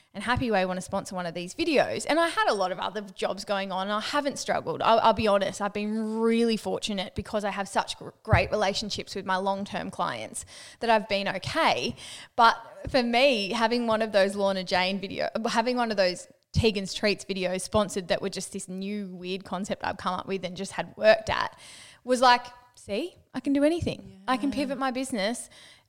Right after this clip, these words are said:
Speaker 1: in, you know, a, a, I guess we're in a recession. Like, you know,
Speaker 2: Mm.
Speaker 1: there's always a way. You just have to find a way to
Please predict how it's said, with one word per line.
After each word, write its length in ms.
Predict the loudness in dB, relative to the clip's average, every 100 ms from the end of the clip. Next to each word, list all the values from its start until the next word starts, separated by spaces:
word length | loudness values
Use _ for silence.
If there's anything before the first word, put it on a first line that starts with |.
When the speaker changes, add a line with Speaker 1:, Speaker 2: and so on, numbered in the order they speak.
| -4
Speaker 1:
in, 360 | 0 0 0 -2
you 80 | 0
know, 380 | 4 4 2 -2 -10 _ _ _ _ _ _ -8
a, 40 |
a, 580 | -2 0 0 0 -2 -4 -10
I 140 | -8 -6
guess 320 | -6 -6 -6
we're 160 | -6
in 60 | -4
a 80 | -6
recession. 680 | -6 4 6 8 6 4 6
Like, 260 | 6 6 4
you 80 |
know, 80 | 4 4
Speaker 2:
Mm. 40 | 6
Speaker 1:
there's 180 | 4 4 -2
always 500 | 0 2 2 2 0
a 60 | -2
way. 320 | 0 2 0
You 180 | -2 -4
just 380 | -4 -4 -4
have 220 | -6 -8 -6
to 200 | -4 -4 -8 -20 -20 -20
find 400 | -12 -6 -4 -2
a 60 | -2
way 360 | -2 0 0
to 120 | 0